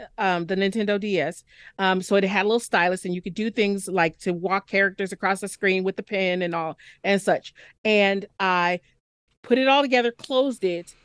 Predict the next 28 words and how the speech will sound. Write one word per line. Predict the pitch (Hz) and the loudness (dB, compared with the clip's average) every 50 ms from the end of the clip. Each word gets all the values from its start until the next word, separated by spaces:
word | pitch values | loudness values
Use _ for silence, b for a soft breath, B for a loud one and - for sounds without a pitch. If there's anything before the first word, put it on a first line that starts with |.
| _ - | _ -2
didn't | 170 226 262 277 359 | 0 0 0 0 0
turn, | 302 311 262 - 208 | 0 0 0 0 -2
'cause | - - 240 220 | -4 -6 -6 -2
you | 208 | 0
don't | 233 254 247 | 0 2 2
have | 247 240 | 0 -2
to | - - | -2 -2
turn | 240 226 208 | -2 -2 0
it | 196 | 0
off. | 180 175 - 196 | 0 0 -2 -6
You | 185 | -8
close | 170 - 214 233 226 208 208 | -8 -4 -2 0 0 0 -2
it, | 185 170 | -2 -2
go | 190 185 | -4 -4
to | 196 | -4
sleep. | 190 - 196 185 170 - - | -4 -2 -2 -2 -2 -2 -2
And | 196 196 | 2 4
I | 180 180 | 4 4
went | 190 214 254 269 | 4 4 4 4
to | - 339 | 2 -2
the | 302 247 | 0 2
bathroom, | 233 226 233 240 247 - 208 160 139 135 - B B B B B - | 2 2 2 2 0 -4 -10 -12 -12 -12 -16 B B B B B 0
and | 208 208 | 2 4
my | 202 202 | 4 2
sixteen | 190 - 381 - - 381 349 311 | 4 2 0 2 2 2 4 4
month | 269 233 220 - | 4 2 2 0
old | 214 196 180 | 0 0 0
was | 180 190 190 180 | 0 -2 -2 -2